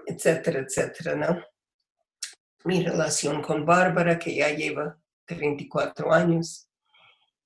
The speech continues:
Entonces, el libro salió en marzo y yo empecé, yo tenía una gira de once ciudades norteamericanas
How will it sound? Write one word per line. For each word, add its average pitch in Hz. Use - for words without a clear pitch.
Entonces, 220
el 214
libro 269
salió 208
en 208
marzo 190
y 196
yo 220
empecé, 185
yo 196
tenía 202
una 180
gira 190
de 180
once 202
ciudades 175
norteamericanas 170